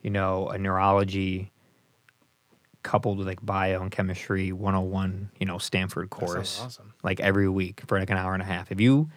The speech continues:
Speaker 1: if you took notes,
Speaker 2: Yeah.
Speaker 1: like, on paper or a laptop, you really would be, like, taking course. And he even kind of
Speaker 2: Yeah.
Speaker 1: admits that 'cause he's a expert in that field. And I
Speaker 2: That's
Speaker 1: learned
Speaker 2: awesome.
Speaker 1: so much about diet and, and exercise and light and sleep and
Speaker 2: Nice.
Speaker 1: and health and,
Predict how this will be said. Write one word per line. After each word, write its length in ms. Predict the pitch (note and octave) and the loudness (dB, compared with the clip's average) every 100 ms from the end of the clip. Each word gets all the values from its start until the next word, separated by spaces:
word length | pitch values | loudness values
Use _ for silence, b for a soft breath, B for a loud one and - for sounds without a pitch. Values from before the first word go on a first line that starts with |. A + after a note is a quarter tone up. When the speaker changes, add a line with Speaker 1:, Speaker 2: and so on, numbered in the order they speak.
| B | B
Speaker 1:
if 80 | - | -2
you 80 | D3+ | 0
took 340 | D3+ E3 - | 4 2 2
notes, 520 | G#2 G2 C#3 - - - B2 | 0 2 2 -4 -12 -12 -10
Speaker 2:
Yeah. 140 | G#2+ | -8
Speaker 1:
like, 100 | A2 | -6
on 260 | F#2+ F#2 F#2+ | -4 -6 -8
paper 260 | - B2 C3 | -2 0 4
or 120 | A#2+ | 4
a 60 | G2 | 4
laptop, 500 | F#2+ G#2 - B2 - | 2 2 2 2 2
you 140 | G#2 | -2
really 260 | G2 A2 G#2+ | 4 6 6
would 140 | G2+ | 4
be, 80 | F#2 | -2
like, 120 | F#2 | -4
taking 220 | - D2+ F2 | -6 -8 -8
course. 300 | - - - | -8 -8 -6
And 80 | G2 | -4
he 60 | |
even 160 | F#2+ F#2 | -4 -6
kind 240 | B2 F2+ | -4 -2
of 60 | F2+ | -2
Speaker 2:
Yeah. 40 | |
Speaker 1:
admits 260 | F#2 F#2 F#2+ | -4 -6 -6
that 220 | G2+ - | -10 -12
'cause 160 | - F#2 | -12 -12
he's 140 | F2+ | -10
a 160 | F#2 A2 B B B B - | -10 -14 B B B B 0
expert 480 | A#2+ - G2 G2 - | 0 0 -4 -4 -4
in 120 | G2+ | -2
that 180 | F#2 F2 | -2 -4
field. 360 | - A2+ G2+ | 0 2 2
And 80 | G2 | 2
I 20 | |
Speaker 2:
That's 120 | F#2 G2 | 2 2
Speaker 1:
learned 140 | F#2+ | 0
Speaker 2:
awesome. 140 | - G2 | -2 -4
Speaker 1:
so 20 | |
much 100 | G2 | -4
about 200 | - - - | -6 -10 -10
diet 460 | - A2+ A#2+ B2 A2 | -4 0 2 2 0
and, 360 | F#2 F2+ G2 F#2+ | -4 -10 -14 -12
and 160 | G2 | -4
exercise 640 | E2+ A#2 A#2 - A#2 A2 G#2 | 0 0 -2 0 0 2 0
and 180 | E2+ F2+ | -4 0
light 300 | A#2+ B2 - | 4 4 0
and 160 | G#2 | -8
sleep 580 | F#2+ - B2+ B2+ B2 - - | -10 -8 -2 0 -2 -6 -12
and 280 | - E3+ | -10 -10
Speaker 2:
Nice. 380 | F3+ G#2+ G2 - - | -10 -10 -12 -18 -6
Speaker 1:
and 580 | G#2 G#2 G2 F#2+ F#2+ F2 _ _ _ | 0 0 0 -4 -8 -12 _ _ _
health 800 | - - C#3+ C3+ C3+ - - - - | -10 4 6 6 2 -4 -16 -10 -4
and, 500 | G2 F#2 F2+ - | -2 -2 -6 -10